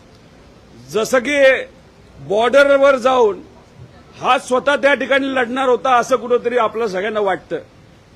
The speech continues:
आता हा पिस्तूल खरा आहे का, म्हणजे त्याला लायसन्स आहे का, हे आपल्याला बघावं लागेल. पण त्याच्याचबरोबर आपण जर बघितलं तर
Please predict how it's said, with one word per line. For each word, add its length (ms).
आता 260
हा 180
पिस्तूल 520
खरा 260
आहे 100
का, 340
म्हणजे 180
त्याला 160
लायसन्स 460
आहे 240
का, 220
हे 80
आपल्याला 400
बघावं 360
लागेल. 300
पण 100
त्याच्याचबरोबर 800
आपण 340
जर 180
बघितलं 460
तर 400